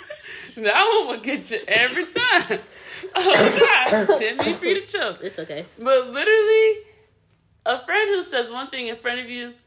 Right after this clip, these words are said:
Speaker 1: and turns around and does something else or talks behind your back, oh, no. Oh, no. You've got to, <laughs> not the net cut. You have got to cut those people off 'cause they're not true friends to begin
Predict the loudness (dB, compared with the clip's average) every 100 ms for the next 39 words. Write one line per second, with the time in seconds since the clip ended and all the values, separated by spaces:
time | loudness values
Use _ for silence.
0 | _ -8 -4 -4 -2 -2 -2 -2 -2 -4
1 | -6 -6 -6 -6 -10 -8 -6 -6 -6 -8
2 | -8 -12 -10 -10 -6 -6 -8 -12 -10 -4
3 | -2 -2 -6 -14 -20 _ _ _ _ _
4 | -14 -12 -12 -12 -14 -18 _ -20 -20 _
5 | _ _ _ -12 -12 -12 -14 -18 -18 -18
6 | -18 _ _ _ _ -20 _ _ _ -18
7 | -14 -2 -2 -2 -6 -8 -12 -4 -2 0
8 | -2 -4 -4 -2 -4 -6 -6 -6 -8 _
9 | -14 -12 -12 -14 -2 2 2 0 -2 0
10 | 0 -2 -8 -6 -6 -6 -8 -10 -14 -8
11 | -6 -4 -2 0 0 -4 -4 -2 -2 -4
12 | -6 -8 -8 -8 -8 -8 -10 -16 -16 -16
13 | -16 -12 -10